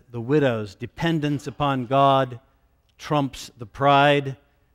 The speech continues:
and self-reliance of the Pharisees, of me, of all of us who have had much more to give, but have kept way much more than we ever gave.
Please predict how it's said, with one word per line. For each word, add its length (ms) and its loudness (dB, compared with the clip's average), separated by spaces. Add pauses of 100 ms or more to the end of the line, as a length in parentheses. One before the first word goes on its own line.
and 140 -14
self-reliance 1120 -4
of 100 -16
the 80 -18
Pharisees, 800 -4 (580)
of 160 -10
me, 540 -4 (480)
of 220 -12
all 220 4
of 80 0
us 520 0
who 100 -8
have 280 0
had 340 2
much 320 0
more 260 2
to 120 -8
give, 500 0 (580)
but 120 -8
have 220 -4
kept 280 -2
way 460 2
much 320 -4
more 360 -8 (400)
than 180 -8
we 160 -6
ever 200 -6
gave. 500 -18